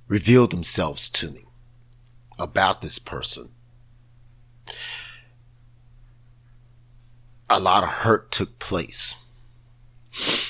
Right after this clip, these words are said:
And I found it very difficult to forgive the other person for certain things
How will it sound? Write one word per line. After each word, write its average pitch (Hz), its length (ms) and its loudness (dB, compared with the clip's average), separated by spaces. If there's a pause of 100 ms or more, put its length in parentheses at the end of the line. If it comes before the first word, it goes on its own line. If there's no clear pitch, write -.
(560)
And 104 360 2
I 104 100 2
found 110 380 4
it 85 160 -6
very 110 300 4
difficult 95 680 0
to 101 160 4
forgive 123 840 2
the 104 280 2
other 95 240 0
person 127 640 2
for 80 220 -4
certain 98 440 2
things - 800 0